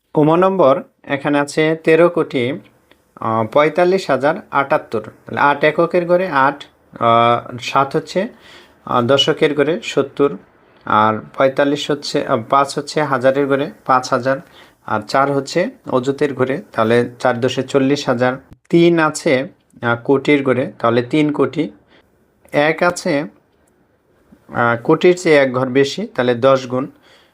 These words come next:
প্রতি ঘরের জন্য দশ গুণ করতে হয়, তাহলে দশ গুণ, অর্থাৎ, আহ, এক আছে, আহ, দশ,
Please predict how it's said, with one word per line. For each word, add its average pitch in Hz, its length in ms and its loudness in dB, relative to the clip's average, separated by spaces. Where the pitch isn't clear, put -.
প্রতি 143 220 0
ঘরের 123 240 2
জন্য 120 240 0
দশ 127 400 0
গুণ 120 200 -2
করতে 120 280 -4
হয়, 135 220 -6
তাহলে 117 200 0
দশ 120 300 2
গুণ, 170 180 -4
অর্থাৎ, 117 400 0
আহ, 113 500 -8
এক 131 260 0
আছে, 143 300 -2
আহ, 110 320 0
দশ, 127 340 2